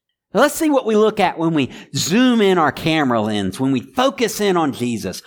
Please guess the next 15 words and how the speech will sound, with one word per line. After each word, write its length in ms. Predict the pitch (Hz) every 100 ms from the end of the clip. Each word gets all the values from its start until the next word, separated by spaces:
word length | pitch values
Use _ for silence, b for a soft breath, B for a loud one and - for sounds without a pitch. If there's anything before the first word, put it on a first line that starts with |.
| B
What 160 | 185 247
does 160 | 285 202
it 120 | 170
show 300 | - 123 107
us? 360 | 90 - - - B B B B
I 120 | 190
find 360 | 214 226 214 180
four 200 | 220 202
things 280 | 214 190
that 120 | 160 139
Jesus 440 | 160 180 165 143
does 300 | 170 160 160
in 80 | 151
this 160 | 135
passage 800 | - 127 123 117 - 90 80 -